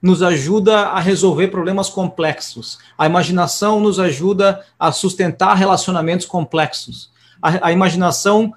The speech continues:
nos ajuda a, a dar conta do fato de que a vida é algo, é, é um,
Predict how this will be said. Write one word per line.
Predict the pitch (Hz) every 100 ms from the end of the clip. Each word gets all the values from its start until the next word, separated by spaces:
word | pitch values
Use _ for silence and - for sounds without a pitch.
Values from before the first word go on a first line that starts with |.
| _
nos | 180 165
ajuda | 185 160 147 240 214 151 135
a, | 160 165 - - 156
a |
dar | 139 202 220
conta | 202 240 233 165
do | 156
fato | - 196 202
de | 170
que | 175 190
a |
vida | 139 143 202 190 220 220 220 _ _
é | 160
algo, | 160 202 196 202 185 - _ _ -
é, | -
é | 165 170 170
um, | 185 180